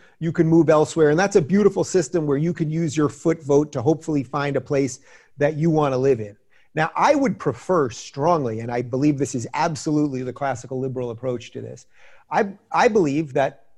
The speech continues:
it is the responsibility of the local mayors, the local governors, the local law enforcement to take care of those cities. The mayor of Seattle is in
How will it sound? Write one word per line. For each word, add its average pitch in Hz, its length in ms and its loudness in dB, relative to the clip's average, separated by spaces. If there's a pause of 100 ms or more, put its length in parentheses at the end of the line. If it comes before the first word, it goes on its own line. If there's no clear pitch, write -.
(240)
it 180 140 2
is 214 160 0
the 196 100 6
responsibility 180 1400 0
of 135 220 -2
the 143 80 4
local 208 920 2 (300)
mayors, 208 680 2
the 143 120 -2
local 131 380 0
governors, 180 600 -2
the 131 100 -6
local 151 380 -4
law 135 240 -2
enforcement 127 600 -10
to - 80 -18
take 143 300 -6
care 131 240 -4
of 113 120 -10
those 117 220 -8
cities. 113 440 -10 (340)
The 147 100 0
mayor 226 520 4
of 165 200 -2
Seattle 147 800 -6 (300)
is 156 160 0
in 151 180 -2